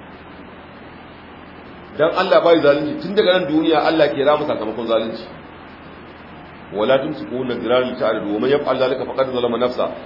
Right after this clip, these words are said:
Allah ya ce, "Wala tattakhidhu ayati Llahi huzwa." Kar ku riki ayoyin Allah da izgili, in ji Allah.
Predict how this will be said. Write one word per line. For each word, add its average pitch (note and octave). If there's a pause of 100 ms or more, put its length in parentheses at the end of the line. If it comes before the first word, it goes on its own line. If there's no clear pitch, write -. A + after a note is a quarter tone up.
(120)
Allah D#3+
ya D#3+
ce, D#3
"Wala D#3+
tattakhidhu D3+
ayati E3
Llahi D3+
huzwa." B2+ (200)
Kar F#3+
ku F#3+
riki D3+
ayoyin E3+
Allah F3+
da G3 (160)
izgili, F3
in C#3+
ji -
Allah. C3